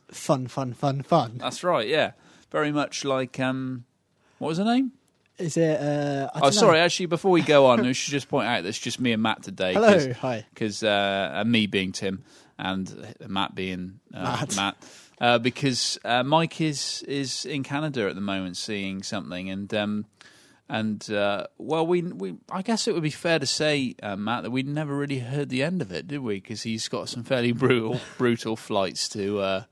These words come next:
Speaker 1: Yeah, Mike, uh, <laughs> Mike wasn't too happy when he, his itinerary came in, and it was basically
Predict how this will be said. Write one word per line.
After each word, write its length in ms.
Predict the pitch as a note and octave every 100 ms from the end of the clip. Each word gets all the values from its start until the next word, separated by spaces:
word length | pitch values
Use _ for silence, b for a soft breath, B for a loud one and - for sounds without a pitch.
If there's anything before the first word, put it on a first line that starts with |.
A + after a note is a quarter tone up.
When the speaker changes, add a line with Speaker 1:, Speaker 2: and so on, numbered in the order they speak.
| _
Speaker 1:
Yeah, 200 | D3+ C#3
Mike, 420 | D3+ E3 D3 -
uh, 420 | C#3 C#3 C3+ C3+ C3 _ _ b b b b b _ _
<laughs> 320 | C3+ B2 - B3
Mike 400 | D#3+ D#3 F#3+ F#3
wasn't 280 | F3 E3+
too 120 | E3 D#3+
happy 280 | D#3 -
when 160 | C3 B2
he, 180 | A#2 G2+
his 320 | A#2+ A#2+ A2 -
itinerary 480 | B2 - D3 B2 G#2+
came 240 | A2+ A2 A2
in, 200 | A2+ A#2+
and 220 | G#2+ A#2
it 80 | G#2
was 200 | A2+ A2
basically 680 | A#2 A2+ - - A2 A2